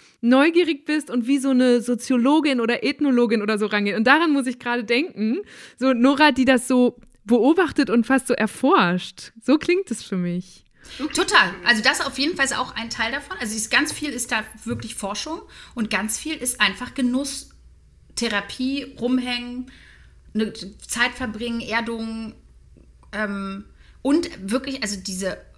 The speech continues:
Speaker 2: unfassbare Geschichte. Also wir reden hier über Rassismus. Jetzt muss man sich überlegen, Tiere grundsätzlich denken noch nicht mal in unterschiedlichen Spezies wirklich.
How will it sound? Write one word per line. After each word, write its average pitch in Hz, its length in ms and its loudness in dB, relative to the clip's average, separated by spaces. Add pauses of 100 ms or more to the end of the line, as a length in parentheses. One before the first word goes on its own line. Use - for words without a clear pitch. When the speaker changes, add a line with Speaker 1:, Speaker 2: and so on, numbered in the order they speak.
(880)
Speaker 2:
unfassbare 269 1120 -2 (240)
Geschichte. 220 720 -6 (500)
Also 185 200 0
wir 285 160 0
reden 247 200 0
hier 233 160 0
über 214 200 -2
Rassismus. 226 800 -6 (360)
Jetzt 202 160 -6
muss 254 160 0
man 262 120 -2
sich 233 160 -6
überlegen, 214 640 -6 (440)
Tiere 285 560 -4 (100)
grundsätzlich 262 880 -6 (1500)
denken 254 360 0
noch 254 180 -2
nicht 262 220 -2
mal 262 160 0
in 240 60 -10
unterschiedlichen 226 640 -8
Spezies 247 800 -6
wirklich. 151 480 -14